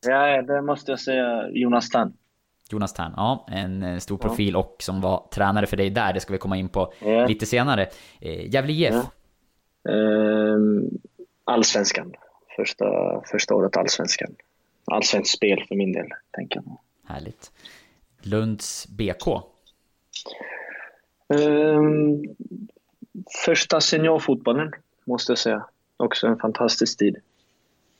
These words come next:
Speaker 2: Åtvidabergs F F?
Speaker 1: Ja, den var bra.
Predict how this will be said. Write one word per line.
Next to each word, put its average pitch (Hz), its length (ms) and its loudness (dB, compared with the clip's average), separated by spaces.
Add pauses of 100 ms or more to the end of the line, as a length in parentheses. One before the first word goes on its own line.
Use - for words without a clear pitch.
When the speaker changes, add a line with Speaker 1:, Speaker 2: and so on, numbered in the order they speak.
(800)
Speaker 2:
Åtvidabergs 104 1200 -2
F 104 200 0
F? 110 140 0 (3250)
Speaker 1:
Ja, 117 220 2
den 107 140 4
var 123 120 8
bra. 98 340 2